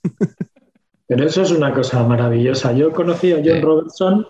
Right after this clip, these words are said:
Speaker 2: que fue un extremo escocés que jugaba en Nottingham Forest, y empezamos a hablar una vez del tema de, de las leyendas de fútbol y así. Él nos, y él nos decía que a él le decía mucha gente que le había visto fumar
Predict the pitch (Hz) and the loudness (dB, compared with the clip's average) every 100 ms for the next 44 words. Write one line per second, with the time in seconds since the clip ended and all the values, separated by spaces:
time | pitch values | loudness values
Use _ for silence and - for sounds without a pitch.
0 | - - - _ 120 151 147 139 147 151 | -10 -20 -20 _ -4 0 0 -2 -2 0
1 | 160 175 190 160 139 - 120 147 165 165 | 2 0 -2 -6 -10 -8 -4 0 0 -2
2 | 143 139 135 139 143 139 123 - 151 170 | -4 -2 0 0 -2 -4 -4 -2 0 0
3 | 175 - - _ _ _ _ _ - 143 | -2 -14 -20 _ _ _ _ _ -4 -2
4 | 123 131 160 170 175 165 156 160 156 - | 0 0 0 2 0 0 0 0 0 -4
5 | - - - - - 147 143 127 117 117 | -14 -18 -18 -10 -4 -2 0 -2 -4 -8
6 | 117 117 117 120 - 123 120 143 156 143 | -14 -18 -20 -20 -16 -6 -2 0 2 2
7 | 131 120 - 160 143 139 165 165 180 175 | 0 -2 -2 0 0 -2 0 0 0 -4
8 | 127 160 190 180 165 196 165 143 220 - | -2 0 2 0 0 0 0 0 -6 -14
9 | _ _ _ _ _ _ 143 135 139 - | _ _ _ _ _ _ -2 -2 -2 -4
10 | 139 175 190 180 - 190 147 175 180 160 | 0 2 2 0 0 0 0 0 -2 -2
11 | 180 165 135 139 - - 143 135 165 170 | -2 -4 -4 -12 -12 -8 -6 -2 2 2
12 | 175 175 175 175 - 147 139 170 135 | 0 0 -2 -2 -6 -2 0 0 -2